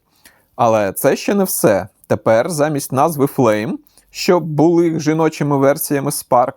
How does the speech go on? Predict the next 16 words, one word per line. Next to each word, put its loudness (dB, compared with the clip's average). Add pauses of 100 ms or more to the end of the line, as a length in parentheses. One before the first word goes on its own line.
(460)
є 2
просто -2
жіночі 0
спарки. -2 (600)
На 2
плюс 2
сім, 0 (260)
мінус 2
один 0
та -2
мінус 0
дев'ять. -2 (400)
Вони 0
підходять 0
на 0
зріст -2